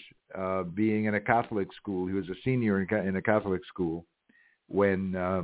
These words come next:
when J F K was assassinated. And he remembers, uh, you know, the reaction inside, uh, the Catholic school and then walking home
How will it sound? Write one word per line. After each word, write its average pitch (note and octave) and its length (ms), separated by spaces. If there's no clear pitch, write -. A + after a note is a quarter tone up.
when G2 180
J G#2 240
F G2 140
K G2+ 160
was G2+ 200
assassinated. F#2+ 840
And G2 260
he A2 140
remembers, G#2 800
uh, G2 240
you A#2 120
know, A2 120
the G#2 100
reaction A2 580
inside, G2+ 800
uh, F#2 160
the F#2+ 80
Catholic G2+ 420
school F#2 340
and F#2+ 180
then G2+ 380
walking A#2+ 480
home G#2+ 460